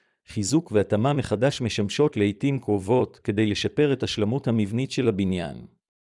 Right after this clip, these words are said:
שימור ומאפיינים היסטוריים. במקרים בהם המבנה מחזיק במשמעות היסטורית, שימור המאפיינים האדריכליים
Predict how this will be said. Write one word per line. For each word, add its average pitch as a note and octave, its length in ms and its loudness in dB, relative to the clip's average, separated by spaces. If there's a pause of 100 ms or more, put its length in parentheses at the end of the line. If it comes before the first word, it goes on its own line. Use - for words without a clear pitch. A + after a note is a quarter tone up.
(480)
שימור C3+ 500 0
ומאפיינים A#2 760 0
היסטוריים. F2+ 760 0 (1040)
במקרים A#2 580 0
בהם A2 380 2
המבנה G#2+ 480 0
מחזיק A2+ 480 -2
במשמעות G#2 640 0
היסטורית, G#2 800 2 (360)
שימור A2+ 360 0
המאפיינים A2 520 0
האדריכליים G#2 760 0